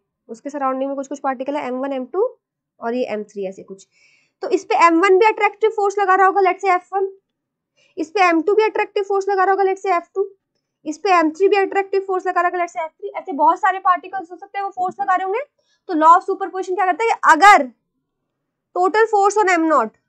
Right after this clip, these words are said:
निकालना है, total force of M naught निकालना, तो हम जितने भी फोर्सेज हैं उस पे जो लग रहे हैं उनका वेक्टर सम कर देंगे अगर, तो वो उस पे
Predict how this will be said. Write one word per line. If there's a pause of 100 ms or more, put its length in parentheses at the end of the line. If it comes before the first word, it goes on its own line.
(140)
निकालना
है, (1600)
total
force
of
M
naught
निकालना,
तो
हम
जितने
भी
फोर्सेज
हैं
उस
पे
जो
लग
रहे
हैं
उनका
वेक्टर
सम
कर
देंगे
अगर, (760)
तो
वो
उस
पे